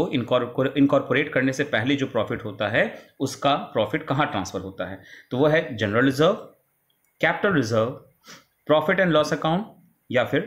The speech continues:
ट्रेडिंग अकाउंट। And the correct answer is capital reserve। Next one, which of the following is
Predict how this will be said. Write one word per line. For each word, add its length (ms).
ट्रेडिंग 280
अकाउंट। 440
And 120
the 100
correct 240
answer 280
is 140
capital 300
reserve। 240
Next 300
one, 100
which 200
of 140
the 120
following 400
is 80